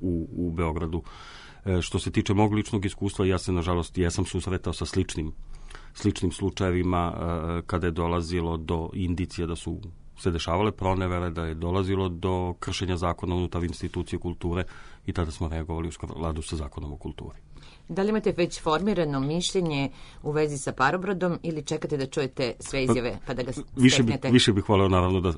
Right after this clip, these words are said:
Speaker 1: da saslušam vaše sagovornike pa da onda eventualno nešto prokomentarišem.
Speaker 2: Evo, prvo ćemo čuti reditelja Milutina Petrovića, bivšeg direktora Ustanove kulture Parobrod,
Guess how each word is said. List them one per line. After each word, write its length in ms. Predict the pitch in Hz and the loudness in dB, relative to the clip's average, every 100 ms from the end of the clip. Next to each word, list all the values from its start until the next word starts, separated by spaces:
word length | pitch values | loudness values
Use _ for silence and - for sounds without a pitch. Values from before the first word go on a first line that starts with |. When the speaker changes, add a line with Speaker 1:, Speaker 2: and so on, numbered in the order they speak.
| - | 2
Speaker 1:
da 140 | 98 | 2
saslušam 400 | - 85 80 85 | 2 0 0 0
vaše 180 | 82 82 | 0 -2
sagovornike 540 | 87 82 82 82 82 | -4 -2 -2 -2 -4
pa 120 | 82 | -4
da 80 | 82 | -2
onda 200 | 78 80 | -2 -4
eventualno 380 | 78 82 82 80 | -6 -6 -6 -6
nešto 240 | 78 - | -8 -8
prokomentarišem. 720 | 80 85 71 76 71 73 - - - - - - - | -10 -8 -8 -8 -10 -12 -14 -14 -18 -20 -20 -18 -4
Speaker 2:
Evo, 200 | 180 175 | 0 0
prvo 280 | 185 220 247 | 0 0 0
ćemo 320 | - 170 151 | 0 0 0
čuti 320 | - 190 185 | -2 0 4
reditelja 580 | 156 156 175 160 139 131 | 4 2 0 -2 0 0
Milutina 560 | 131 131 135 143 127 | 0 -2 -4 -4 -6
Petrovića, 880 | 110 139 - 190 190 - 151 139 127 | -4 -6 -4 -4 -2 0 0 0 -2
bivšeg 380 | 120 139 135 127 | -2 -4 -4 -6
direktora 720 | 120 160 170 - 127 120 113 - | -2 0 0 0 -2 0 -2 -4
Ustanove 540 | 117 - 123 120 117 | -8 -4 -4 -2 -4
kulture 440 | 110 120 127 117 | -4 -4 -2 -4
Parobrod, 680 | 104 139 147 185 170 180 139 | -2 0 2 0 0 0 0